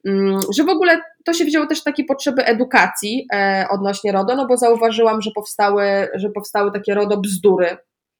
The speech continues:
i takie jakieś w ogóle niezrozumienie rodo, czyli typu jesteśmy na lotnisku i pani się pyta: „Poproszę o bilet i dowód”. „A po co pani mój dowód? Nie będę dawał dowodu, jest rodo.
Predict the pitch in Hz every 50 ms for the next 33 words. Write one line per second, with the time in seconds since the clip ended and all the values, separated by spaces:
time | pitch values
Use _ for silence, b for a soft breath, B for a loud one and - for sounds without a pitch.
0 | _ _ - 202 202 196 196 196 208 196 202 - 214 202 196 196 208 196 196 190
1 | 196 196 196 202 196 196 196 190 190 190 190 185 - - - _ _ 185 202 208
2 | 220 226 220 226 226 220 190 220 214 208 214 214 208 208 208 202 190 196 196 196
3 | 190 185 196 196 196 - 190 185 190 185 185 190 185 180 - _ _ _ 208 202
4 | 202 190 190 190 190 190 - 202 196 - 202 196 196 190 190 190 - - 202 196
5 | 196 - - - 196 185 - - 180 185 185 185 185 180 180 185 180 - - 180
6 | 185 185 185 185 - 185 190 190 185 185 185 185 - 220 214 226 233 226 - 220
7 | 196 190 190 208 196 190 190 190 196 185 190 185 175 170 180 - - - 190 247
8 | 247 247 220 220 208 208 208 196 208 190 208 190 180 180 - 202 190 202 202 196
9 | 185 196 190 196 196 190 202 196 196 185 - 180 185 180 - - 180 165 165 165
10 | 170